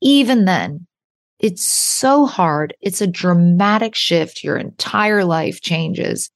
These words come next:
And I just don't think, you know, now I see more and more books about it and more women talking about it openly on social media, which makes me really happy because I just think there needs to be a much more honest conversation around the whole thing. And that extends as well to the career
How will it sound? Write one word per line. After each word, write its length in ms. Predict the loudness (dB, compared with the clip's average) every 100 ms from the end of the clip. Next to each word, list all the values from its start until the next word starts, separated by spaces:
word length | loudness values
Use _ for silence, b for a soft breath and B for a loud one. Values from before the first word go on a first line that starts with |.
| _ -6
And 200 | -2 0 -2
I 200 | -2 0
just 320 | 0 -2 -2
don't 440 | 0 2 0 -6
think, 520 | -6 -2 0 -2 -6 -20 _
you 140 | 0 0
know, 120 | 2
now 320 | 2 2 2
I 100 | 2
see 220 | 2 0 2
more 300 | 2 2 2
and 100 | 0
more 200 | -2 -2
books 340 | -2 -2 -2
about 320 | 0 2 2
it 140 | 2 2
and 140 | 0
more 260 | 0 0 0
women 320 | -2 -4 -4
talking 440 | -2 -2 0 0
about 240 | 2 2 0
it 120 | 0
openly 460 | -4 -4 -4 -2
on 140 | -4 -4
social 360 | -4 -4 -2
media, 300 | 0 0 0
which 200 | -2 -2
makes 240 | -4 -4 -4
me 80 | -4
really 240 | -2 -2
happy 420 | -2 -2 -2 -6
because 600 | -4 -6 -4 -4 -4 -8 -12 _ -8
I 120 | -6
just 260 | -4 -4 -4
think 200 | -4 -2
there 140 | -4
needs 280 | -2 -6 -6
to 80 | -4
be 120 | -2
a 60 | -2
much 300 | -2 -4 -4
more 240 | -2 -2
honest 320 | 0 0 -2 0
conversation 840 | 0 2 0 0 0 0 0 2
around 300 | 4 4 2
the 80 | 2
whole 140 | 0
thing. 200 | 0 0
And 120 | 0
that 180 | 0 -2
extends 520 | -6 -2 0 0 0
as 140 | -4 0
well 240 | 0 0
to 120 | -4
the 120 | -6
career 580 | -6 -2 2 2 0 -4